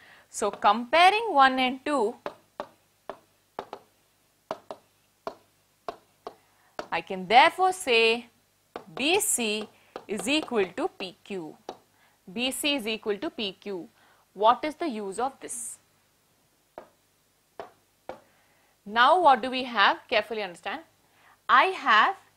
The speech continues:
A B equal to D P. How? By construction. I have A C equal to D Q. How? By construction.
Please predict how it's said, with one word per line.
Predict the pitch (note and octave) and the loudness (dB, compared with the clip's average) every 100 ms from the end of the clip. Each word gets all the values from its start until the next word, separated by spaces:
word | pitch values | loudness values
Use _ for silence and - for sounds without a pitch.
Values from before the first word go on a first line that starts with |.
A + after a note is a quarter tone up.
| _ _ _ _ | _ _ _ _
A | - C4 D4 | -6 -2 -2
B | A#3+ F4 F#4 C#4 C#4+ | 0 2 2 0 -6
equal | - C4+ C#4+ A#3+ | -6 -4 -4 -4
to | D#4+ F4 - _ - F3 | -4 -4 -6 _ -20 -8
D | A#3+ A#3 | -6 -6
P. | G3+ - _ - | -8 -14 _ 2
How? | G#3+ E4 - _ _ | 6 6 2 _ _
By | F3+ A#3 | 4 4
construction. | C#4+ A#3+ G3+ - G3+ - - D#3+ - _ _ _ _ - _ | 6 0 -2 -6 -8 -8 -14 -18 -20 _ _ _ _ -20 _
I | A3 C#4 | 8 8
have | A#3+ A3 A3+ D4+ F#4+ - _ - | 6 6 8 6 2 -10 _ -8
A | A#3+ C4+ E4 | -2 0 0
C | - F4 E4 | 0 0 0
equal | C#4 D4+ C#4+ | 0 -6 -6
to | D4+ | -6
D | G#3 A3+ | -4 -6
Q. | - G#3 D#3+ _ _ | -8 -10 -10 _ _
How? | A#3 B3+ F#4+ - - | 6 6 6 -6 -2
By | G#3 G#3 | -2 0
construction. | - F3+ F#3 F#3+ - - - | -4 -6 -6 -8 -8 -12 -18